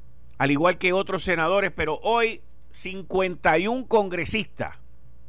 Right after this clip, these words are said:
cincuenta y un congresistas, demócratas y republicanos,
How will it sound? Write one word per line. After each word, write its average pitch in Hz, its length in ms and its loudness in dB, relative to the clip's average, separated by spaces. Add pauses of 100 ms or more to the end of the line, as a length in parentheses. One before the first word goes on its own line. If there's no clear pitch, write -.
(1040)
cincuenta 185 920 4
y 190 100 0
un 285 180 -2
congresistas, 196 840 -2 (960)
demócratas 202 800 4
y 196 80 -2
republicanos, 180 960 2